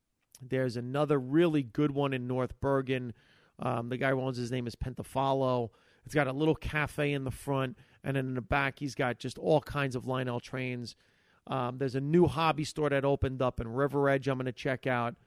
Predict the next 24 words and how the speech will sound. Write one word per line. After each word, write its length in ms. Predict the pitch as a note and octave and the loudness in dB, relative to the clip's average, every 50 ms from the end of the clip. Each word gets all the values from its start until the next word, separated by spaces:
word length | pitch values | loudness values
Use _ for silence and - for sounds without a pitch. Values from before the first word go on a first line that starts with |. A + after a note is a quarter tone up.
| _ _ _ _ _ _ _ | _ _ _ _ _ _ _
But 180 | - C#3+ C#3 C3 | 2 2 2 2
I, 100 | - D3+ C3+ - - - - - - - - _ _ _ _ _ _ _ _ _ - | 2 -2 -4 -8 -12 -16 -16 -20 -20 -20 -20 _ _ _ _ _ _ _ _ _ -4
a 80 | - - | -4 -4
fan 360 | - - - G3 G3 G3 F#3+ | -2 2 2 4 4 6 4
of 120 | F#3+ D#3+ | 4 4
the 100 | D3+ F3 | 4 4
Lionel 420 | E3 E3 E3 E3 D#3+ D#3+ D#3 D#3 D3 | 4 4 2 0 2 2 2 2 0
trains, 460 | - - D#3 D3 C#3+ C#3+ C#3 C3 B2 | 0 -2 -2 -2 -2 -2 -4 -4 -6
again, 440 | C3 B2+ C#3+ C#3+ C#3+ C#3 C3+ C3+ C3 | -6 -2 0 0 0 0 -2 -2 -2
would 160 | C3+ C3+ B2+ | -4 -2 2
love 220 | C#3 D3 D#3 D#3 - | 4 4 4 4 4
to 100 | - C#3+ | 0 -4
set 240 | - - D#3 D3 C#3 | -2 0 0 0 0
it 80 | C#3 | 2
up, 260 | C3+ C3+ C3 C3 - - - - - - - | 2 2 2 0 -2 -6 -20 -20 -8 0 6
but 120 | D#3+ D#3+ | 8 10
I'm 160 | D#3+ E3+ E3 | 10 10 8
a, 100 | D#3+ D3+ D#3 | 6 4 2
I'm 180 | - E3 D#3 D#3+ | 2 0 2 4
a 40 | D3+ | 6
lunatic. 520 | C#3+ D3+ D3 C3+ C3 - - A#2 G#2+ - | 6 6 6 6 4 0 -2 -6 -4 -4
If 100 | A#2+ - | -2 0
I'm 120 | C3+ C#3+ | 0 2
gonna, 200 | D3+ D3 D3 C#3+ | 2 2 2 2